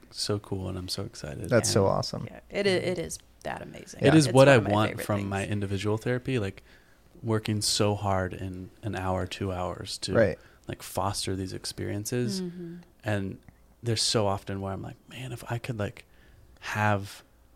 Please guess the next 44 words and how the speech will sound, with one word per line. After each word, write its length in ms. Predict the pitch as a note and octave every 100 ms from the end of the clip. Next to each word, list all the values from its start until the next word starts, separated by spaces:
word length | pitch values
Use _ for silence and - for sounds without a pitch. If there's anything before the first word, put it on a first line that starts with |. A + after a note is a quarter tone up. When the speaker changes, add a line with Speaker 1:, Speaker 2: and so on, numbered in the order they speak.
| -
Speaker 1:
a 40 | -
body 260 | G2 F#2
worker 400 | F#2 - - - - _
right 140 | A2 G#2
Speaker 3:
Right. 20 |
Speaker 1:
here 240 | G#2 - -
who 100 | -
Speaker 3:
Right. 180 | E3+ -
Speaker 1:
I 40 | A2
Speaker 3:
We 40 |
Speaker 1:
could 40 |
Speaker 3:
could 60 | G2
Speaker 1:
just 80 | F#2+
Speaker 3:
just 100 | F#3
Speaker 1:
pull 80 | B2
Speaker 3:
do 80 | G#2+
Speaker 1:
in. 40 | F#2
Speaker 3:
it. 40 | F#2+ -
Yeah. 120 | - C#3
Speaker 2:
Yeah. 120 | G#2+
Speaker 1:
Let-, 160 | G2+ A#2
let's 180 | A#2
integrate 400 | - A#2+ A2+ G#2+
this 160 | G#2 G2+
right 140 | G2
now." 220 | G2+ G2 F2+
And 120 | G2+
that's 180 | G2 -
literally 500 | G#2+ A#2+ A#2+ A2 G2
what 180 | G2 F#2+
a 40 |
retreat 360 | F2+ F#2 F#2+ F#2
Speaker 3:
Yeah. 160 | -
Speaker 1:
is. 140 | - - - _ - -
Speaker 3:
Yeah. 60 | - -
Speaker 1:
And 300 | F#2+ F#2 -
Speaker 2:
How 160 | - A2+
Speaker 1:
that 120 | G2+
is 60 |
Speaker 2:
special. 320 | F#2+ D#2 - C2
Speaker 1:
beautiful. 420 | - - - -
Speaker 2:
That's 180 | B2 D#3+
Speaker 3:
Mm-hmm. 120 | G2+
Speaker 2:
amazing. 500 | G2+ A2 - - -